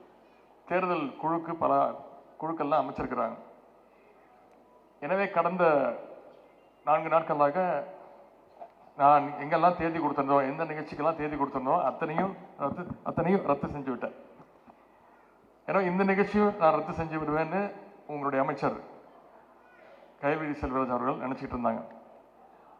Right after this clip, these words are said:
நேற்று வரை எனக்கு ஞாபகப்படுத்திக்கிட்டே இருந்தாங்க, நான் வருவேனா, வருவேனா, வந்துதான் ஆகணும்னு. நான் சொன்னேன், "கண்டிப்பா எந்த நிகழ்ச்சி ரத்து பண்ணாலும் இந்த நிகழ்ச்சி நான் ரத்து பண்ண மாட்டேன், இது எங்களுடைய நிகழ்ச்சி, இது நான் வந்துதான் ஆவேன்" அப்படின்னு சொல்லி தான், அந்த பெருமையோடு,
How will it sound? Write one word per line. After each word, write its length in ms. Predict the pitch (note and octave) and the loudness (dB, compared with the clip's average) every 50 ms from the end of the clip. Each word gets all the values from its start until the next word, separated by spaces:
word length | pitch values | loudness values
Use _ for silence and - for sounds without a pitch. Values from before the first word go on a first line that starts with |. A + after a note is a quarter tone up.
| _ _ - C#3 C#3+ | _ _ -20 -8 -2
நேற்று 340 | D3 E3+ G#3 - - - G3 | 2 2 2 2 4 4 4
வரை 200 | F#3 F#3+ F#3+ G#3 A3 A3 | 6 6 6 6 4 2
எனக்கு 220 | G#3+ G3 F3 - D3+ | 0 0 -2 -2 0
ஞாபகப்படுத்திக்கிட்டே 680 | C#3 C#3 D3+ E3+ E3+ E3 E3+ E3 E3 D#3+ D#3 - E3 F3+ F3+ | 4 6 6 6 6 4 2 0 -2 -4 -4 -2 0 2 2
இருந்தாங்க, 320 | F3+ E3 C#3 C#3+ C3 A#2 G#2+ - - - - - - - - | 2 2 2 2 2 2 -2 -6 -8 -12 -18 -20 -20 -12 -6
நான் 140 | - B2 B2 | -2 0 2
வருவேனா, 340 | C3 C#3+ D3 D3 D3 D3 D#3 E3 D#3+ D3 B2+ | 2 2 2 2 4 4 6 4 4 2 0
வருவேனா, 340 | B2+ C#3 C#3 C#3 C#3+ D3+ D3+ C3+ | -2 -2 0 0 2 2 2 0
வந்துதான் 300 | B2+ C3 C#3 C#3+ C#3+ C#3+ | 0 -2 0 4 4 4
ஆகணும்னு. 300 | C3+ C3 B2+ B2 A#2 A#2 A2+ | 4 4 0 -2 -4 -4 -2
நான் 260 | A#2 B2 B2 A#2+ - - | 0 0 0 0 -2 -4
சொன்னேன், 280 | C3+ C3+ C#3+ C3+ - | -4 0 0 -2 -2
"கண்டிப்பா 500 | - B2 B2+ C#3 C3+ C#3+ C#3 - D#3 D#3+ F3 F3 - - - - - | -2 -6 -6 -6 -4 -6 -4 0 2 2 2 0 -2 -10 -16 -16 -12
எந்த 260 | - B2+ C3+ C#3+ D3+ D#3 | -8 -6 -6 -4 -2 -4
நிகழ்ச்சி 360 | D3+ D3+ D#3 E3+ E3 - D#3 | -4 -4 -6 -6 -6 -6 -4
ரத்து 220 | - C#3+ - D#3+ | -4 -2 -2 -2
பண்ணாலும் 360 | - C#3 C#3 C#3 C#3+ E3+ F3 | -2 0 2 4 4 2 2
இந்த 140 | C#3 B2+ C3+ | 0 0 0
நிகழ்ச்சி 280 | C3+ C#3 C#3+ D#3 - D#3+ | 0 -2 -2 -2 -4 -2
நான் 160 | C3+ B2+ B2 | 0 0 0
ரத்து 160 | A#2+ - - | 0 2 4
பண்ண 180 | - C#3+ C#3+ C#3+ | 6 6 6 8
மாட்டேன், 360 | C#3+ C#3+ C#3+ - D3+ E3 F#3+ F#3+ - - - - - - - - - - - - - - - - - | 8 8 8 8 6 6 6 4 0 -4 -8 -10 -10 -10 -12 -10 -10 -10 -10 -12 -12 -12 -12 -8 -4
இது 200 | C3+ C3+ C#3+ F3+ F#3 G3 G3 - - - - - C3 | -2 0 2 4 4 4 2 -2 -4 -8 -8 -6 -2
எங்களுடைய 440 | B2+ D#3 F3 F#3+ F3+ F3 F3 E3 E3 | -2 2 6 6 8 8 8 6 4
நிகழ்ச்சி, 360 | D3 D#3 D#3+ E3 D#3+ - F3 F3+ G3+ G3+ E3+ | 4 2 0 -2 -2 -2 -2 -2 -2 -2 -2
இது 120 | D3 C3+ C3+ | -2 0 6
நான் 220 | C3 C3+ C#3 C3+ | 8 8 8 8
வந்துதான் 320 | C#3 C#3+ D3+ D3 D#3+ D3+ C#3 | 6 4 6 6 8 8 8
ஆவேன்" 180 | C#3+ D3 D#3 D3 | 8 6 6 4
அப்படின்னு 260 | C#3 C3+ C#3+ C#3 - | 2 -2 -6 -4 -4
சொல்லி 140 | D3+ C3 C3+ | -2 -2 2
தான், 200 | C3 D#3 E3+ - | 4 4 4 4
அந்த 200 | B2 A#2+ C3+ D3 D3 | 4 0 2 2 0
பெருமையோடு, 520 | - D3 D3 E3 E3+ E3 D#3+ D#3+ D#3+ E3+ | 2 0 -2 -2 -2 0 0 2 2 2